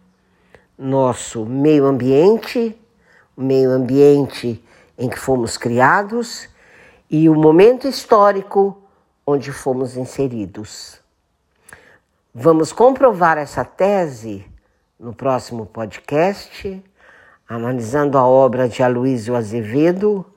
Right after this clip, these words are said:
obra naturalista denominada Casa de Pensão,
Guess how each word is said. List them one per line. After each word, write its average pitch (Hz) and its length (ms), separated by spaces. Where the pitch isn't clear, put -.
obra 139 320
naturalista 156 920
denominada 160 800
Casa 185 840
de 131 260
Pensão, 147 800